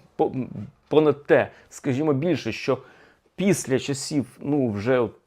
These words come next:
Володимира Святого, так, після Ярослава Мудрого, точніше, після Ярослава Мудрого та його дітей, е, в дванадцятому столітті ми бачимо, що місце, де був княже, княжа резиденція, вона належить вже іншим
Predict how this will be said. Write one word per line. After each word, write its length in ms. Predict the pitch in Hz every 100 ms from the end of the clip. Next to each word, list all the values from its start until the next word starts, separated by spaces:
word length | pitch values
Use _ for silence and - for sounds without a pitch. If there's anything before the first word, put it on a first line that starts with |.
| 127 -
Володимира 720 | 82 131 147 117 196 196 143 123
Святого, 720 | - 113 - 110 95 85 78
так, 320 | - 131 135
після 260 | - 156 143
Ярослава 640 | 135 139 135 - 147 143
Мудрого, 640 | 147 202 180 147 120 113 101 - -
точніше, 280 | 120 139 127
після 240 | 165 160
Ярослава 380 | 151 151 156 156
Мудрого 240 | 156 131
та 120 | 127 135
його 100 | 139
дітей, 420 | 139 139 214 - - - - _ _ -
е, 240 | 131 135 - -
в 140 | 135 104
дванадцятому 640 | 123 190 170 151 151 151
столітті 580 | 135 165 208 226 - 135 -
ми 200 | 147 160
бачимо, 500 | 165 175 - 156 143
що 400 | - - 131 - _ _ _ -
місце, 440 | 165 196 - -
де 120 | 120 127
був 160 | 135 - _ _ -
княже, 680 | 131 160 123 92 92 92 95 _ _
княжа 380 | - 127 110 107
резиденція, 720 | 113 120 139 277 254 - 135 - _ -
вона 340 | 135 226 240
належить 440 | 147 151 208 214 165
вже 160 | 139
іншим 480 | - 185 180 - 180